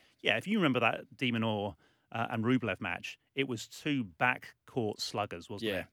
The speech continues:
Speaker 1: And it
Speaker 2: Yeah.
Speaker 1: was brutal at times. And you felt for de Minaur because, a bit like his mentor, Leighton Hewitt, just gets the, a-, wrings every last
Speaker 2: Yeah.
Speaker 1: ounce out of his talent, doesn't he?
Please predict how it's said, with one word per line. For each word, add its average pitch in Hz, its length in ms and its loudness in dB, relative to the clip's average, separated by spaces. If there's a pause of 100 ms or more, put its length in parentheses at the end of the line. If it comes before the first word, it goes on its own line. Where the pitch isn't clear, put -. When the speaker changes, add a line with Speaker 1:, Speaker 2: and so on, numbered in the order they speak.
Speaker 1:
And 131 160 -2
it 143 60 2
Speaker 2:
Yeah. 107 120 0
Speaker 1:
was 113 500 -2 (520)
brutal 127 480 0
at 101 60 -8
times. 95 580 -4 (260)
And 127 100 0
you 123 80 4
felt 151 280 4
for 139 60 -4
de 110 160 -2
Minaur 107 260 -2
because, - 400 -4 (200)
a - 80 -6
bit 165 120 2
like 135 140 0
his 120 140 -6
mentor, 127 280 0
Leighton 113 280 0
Hewitt, 110 500 0 (460)
just - 300 -4
gets - 300 -2
the, - 240 -6
a-, 151 180 4
wrings 160 340 4
every 156 320 6
last 139 300 6
Speaker 2:
Yeah. 135 160 8
Speaker 1:
ounce 123 160 2
out 117 100 2
of 110 60 -2
his 113 100 -4
talent, 110 320 0
doesn't 107 220 -2
he? 90 140 -6